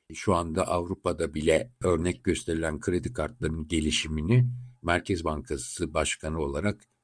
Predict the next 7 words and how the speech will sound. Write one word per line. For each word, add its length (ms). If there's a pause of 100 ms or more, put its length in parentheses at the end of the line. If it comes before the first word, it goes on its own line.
Rüştü 280
Saraçoğlu 720 (160)
sağlamıştır. 960 (560)
Şeylerinden 800
biri 220
budur. 320 (220)
Yani 300